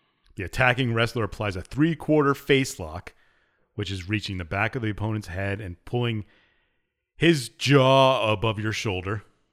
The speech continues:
Yep. And then fall to a seated position, for-, forcing the opponent's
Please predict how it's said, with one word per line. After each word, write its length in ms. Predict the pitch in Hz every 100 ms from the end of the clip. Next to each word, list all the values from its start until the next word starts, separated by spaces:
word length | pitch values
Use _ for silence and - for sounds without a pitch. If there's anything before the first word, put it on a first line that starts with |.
| _ _ _ _ _ _ _ _
Yep. 240 | 117 131 - - _ _ _ _ _ _ _ _
And 80 | 101
then 140 | 110
fall 340 | 98 - 139 139
to 100 | 135
a 20 |
seated 260 | 113 135 120
position, 460 | 98 104 113 120
for-, 340 | 101 - 120 143
forcing 440 | - 110 117 123
the 80 | 104
opponent's 440 | - 113 110 92